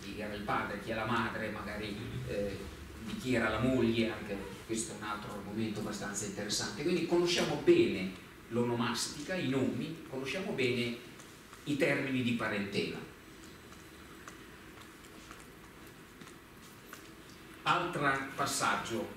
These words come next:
eh, le iscrizioni sono, oltre a quelle funerarie, sono anche iscrizioni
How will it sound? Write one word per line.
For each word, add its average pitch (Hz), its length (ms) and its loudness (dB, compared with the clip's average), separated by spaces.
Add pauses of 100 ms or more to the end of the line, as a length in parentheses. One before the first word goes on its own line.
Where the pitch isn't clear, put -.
(320)
eh, 117 440 6
le 160 120 6
iscrizioni 180 920 6
sono, 135 460 6
oltre - 280 6
a - 80 2
quelle 139 260 2
funerarie, 113 760 2
sono 147 280 0
anche - 220 2
iscrizioni 143 1000 4